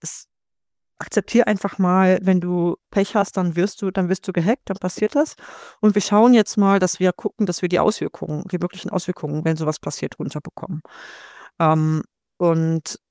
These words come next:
ja, das sind Notfallpläne und so weiter. Wie reagiere ich da? Wie kriege ich den Baustelle W S laufen? Wie mache ich Backups? Das ist interessant, wenn man die reine I T anschaut, ist Backup eigentlich schon das, auch das Einzige, was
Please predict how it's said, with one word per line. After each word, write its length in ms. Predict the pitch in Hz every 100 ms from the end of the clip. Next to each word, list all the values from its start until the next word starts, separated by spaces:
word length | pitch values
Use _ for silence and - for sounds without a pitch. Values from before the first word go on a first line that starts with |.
| -
ja, 160 | 180 180
das 200 | 180 -
sind 400 | 196 233 - - -
Notfallpläne 800 | 190 - 214 190 - 202 202
und 100 | 165
so 100 | -
weiter. 300 | 160 202 220
Wie 60 | 180
reagiere 460 | - 165 156 196 220
ich 100 | -
da? 160 | 202 175
Wie 60 | -
kriege 220 | - 160
ich 60 | 165
den 100 | 170
Baustelle 320 | 156 151 151
W 60 | -
S 180 | -
laufen? 260 | 170 208 214
Wie 80 | 175
mache 200 | 147 143
ich 100 | -
Backups? 380 | 214 - 294 -
Das 340 | - - -
ist 140 | - 196
interessant, 460 | 196 165 190 254
wenn 100 | 196
man 80 | 190
die 80 | 180
reine 320 | 175 214 202
I 40 | 170
T 200 | 240 233
anschaut, 260 | 214 214 -
ist 100 | -
Backup 260 | - -
eigentlich 280 | 180 180 180
schon 120 | 175
das, 140 | 175 -
auch 140 | -
das 100 | -
Einzige, 400 | - 220 - 139
was 160 | -